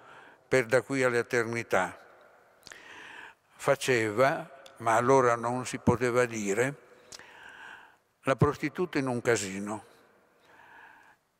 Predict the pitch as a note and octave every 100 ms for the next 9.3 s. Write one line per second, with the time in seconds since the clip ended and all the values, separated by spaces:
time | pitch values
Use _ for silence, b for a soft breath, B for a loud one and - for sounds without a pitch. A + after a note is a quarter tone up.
0 | _ _ _ D3+ D3+ C#3+ C3+ - - -
1 | - - C3+ D3+ D3+ C#3 C#3+ C3 B2 D3
2 | - C3+ B2+ - B2 - C#3 B2+ A#2+ A#2+
3 | A#2 A#2+ A2 C3 B2 A2+ A2+ A#2+ - B2
4 | A#2 A#2+ - B2+ A2 A2 A2 A2 - A#2
5 | A#2 A2+ B2 B2+ A#2 G2 A2 - C3+ B
6 | B B B B2 D#3 D#3 - D3 - D3+
7 | F3 F3 E3 D3 - D3 D3+ E3+ D#3 C#3
8 | C3 - C#3 C3 C3 C#3 D3+ - - D#3+
9 | - D3+